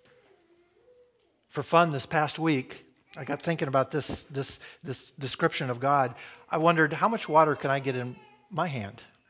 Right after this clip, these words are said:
And I've got fairly, they're fairly large hands. And I thought, "Well, I'll see how much I can get." I poured as much water as I could get,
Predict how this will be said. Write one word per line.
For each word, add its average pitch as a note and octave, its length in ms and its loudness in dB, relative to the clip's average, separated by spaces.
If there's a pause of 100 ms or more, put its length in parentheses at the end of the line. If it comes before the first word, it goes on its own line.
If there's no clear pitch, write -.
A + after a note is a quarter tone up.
(480)
And - 460 -6
I've A3+ 80 4
got F3 260 6
fairly, C#3 520 2 (300)
they're F4 200 -6
fairly B2 340 -6
large B2 360 0
hands. A#2+ 440 -8 (460)
And G3 80 0
I F#3+ 80 4
thought, E3 360 2
"Well, - 100 -4
I'll F#3+ 80 -2
see F#3 160 -2
how E3+ 100 0
much E3+ 200 0
I D#3 60 -2
can D#3+ 160 -8
get." D#3 180 2
I A2+ 80 0
poured F3 340 2
as C#3 140 -2
much F#3 180 6
water E3 240 6
as C#3+ 80 -2
I D3+ 80 6
could C3 220 -6
get, D#3 320 2